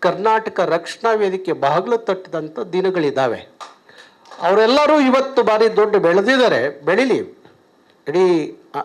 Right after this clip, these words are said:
ರಾಷ್ಟ್ರ ಮಟ್ಟದಲ್ಲಿ, ಅಂತಾರಾಷ್ಟ್ರದ ಮಟ್ಟದಲ್ಲಿ ಬೆಳೀಲಿ. ಆದರೆ ಇಂಥ ನಿರ್ಮಾಪಕರನ್ನ, ಇಂಥ ಕಲಾವಿದರನ್ನು ಸಹ ಜೊತೆಯಲ್ಲಿ ಕರ್ಕೊಂಡು ಹೋಗ್ಬೇಕು ಅನ್ನೋ ಮನಸ್ಥಿತಿ ಅವ್ರಿಗೆ ಇರಬೇಕಾಗಿತ್ತು. ಬಹುಶಃ ಇಲ್ಲ ಅವ್ರಿಗೆ, ಅವರಿಲ್ಲ.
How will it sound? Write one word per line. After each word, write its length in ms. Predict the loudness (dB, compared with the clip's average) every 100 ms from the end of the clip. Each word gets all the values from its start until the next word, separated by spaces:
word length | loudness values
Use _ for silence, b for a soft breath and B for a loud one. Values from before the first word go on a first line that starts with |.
| -8
ರಾಷ್ಟ್ರ 380 | -2 -2 0 -4
ಮಟ್ಟದಲ್ಲಿ, 480 | -4 -2 -2 0 0
ಅಂತಾರಾಷ್ಟ್ರದ 680 | -2 -2 -2 -2 -2 -4 -2
ಮಟ್ಟದಲ್ಲಿ 460 | -2 -4 -6 -4
ಬೆಳೀಲಿ. 440 | -2 -2 -2 -6 -12 B B B -6
ಆದರೆ 300 | -4 -2 -2
ಇಂಥ 280 | -2 -2 -4
ನಿರ್ಮಾಪಕರನ್ನ, 920 | -2 -2 -2 -4 -4 -8 -8 -10 -6
ಇಂಥ 440 | -6 -6 -8 -6
ಕಲಾವಿದರನ್ನು 920 | -6 -4 -2 -2 -2 -6 -12 -6 -2 -2
ಸಹ 560 | -2 -4 -2 0 -2 B B B
ಜೊತೆಯಲ್ಲಿ 540 | -6 -6 -2 -2 -2 -2
ಕರ್ಕೊಂಡು 640 | -2 -2 -4 -2 0 0
ಹೋಗ್ಬೇಕು 500 | 0 2 -2 -2 -4
ಅನ್ನೋ 240 | -2 -2
ಮನಸ್ಥಿತಿ 880 | -2 -2 -4 -6 -12 -6 -4 -4 -4 B B -6
ಅವ್ರಿಗೆ 240 | -4 -4
ಇರಬೇಕಾಗಿತ್ತು. 760 | -4 -2 -2 -4 -6 -10 -16 -20 _ _ _ _ _ -8
ಬಹುಶಃ 260 | -8 -4
ಇಲ್ಲ 320 | -2 0 2
ಅವ್ರಿಗೆ, 420 | 2 0 -2 -12 _ _ _ b b b b b
ಅವರಿಲ್ಲ. 340 | -4 -2 0